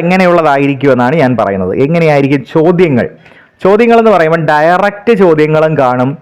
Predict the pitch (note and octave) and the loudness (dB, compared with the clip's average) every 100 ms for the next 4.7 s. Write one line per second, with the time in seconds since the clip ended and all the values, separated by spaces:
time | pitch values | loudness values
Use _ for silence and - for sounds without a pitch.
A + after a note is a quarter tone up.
0 | _ _ C#3+ D#3 E3+ F3 F3+ F#3+ G3+ E3 | _ _ -4 -2 0 0 0 -2 -2 0
1 | C3 C3+ C3+ C#3 C3 B2 B2 B2+ C3+ - | 0 0 0 0 0 0 -2 -4 -8 -18
2 | - - D#3 F#3+ G3+ G#3 E3+ D3+ F#3 F#3 | -16 -6 -2 0 2 2 0 0 0 2
3 | G3 G3 F#3+ D3+ D3 D#3 F3+ F#3 - G3 | 2 2 2 2 2 2 0 -2 0 0
4 | D3+ C#3+ D#3 E3+ F#3 F3+ F#3 | 2 0 0 0 2 2 2